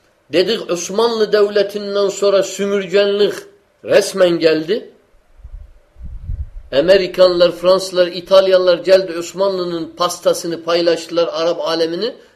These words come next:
resmen sömürge oldular. Kaç sene? Altmış kırk sene.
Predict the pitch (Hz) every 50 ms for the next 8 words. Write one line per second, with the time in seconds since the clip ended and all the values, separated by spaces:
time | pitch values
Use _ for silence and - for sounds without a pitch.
0 | _ - 156 202 - - 175 160 151 - - 143 139 139 131 127 135 135 120 110
1 | 101 110 131 175 196 - - - _ _ _ _ _ _ _ _ _ _ _ _
2 | _ _ - - 196 196 - - 180 160 170 202 - - - _ _ _ _ _
3 | _ _ _ - 113 113 - - - - - - - 170 - - - 107 98 90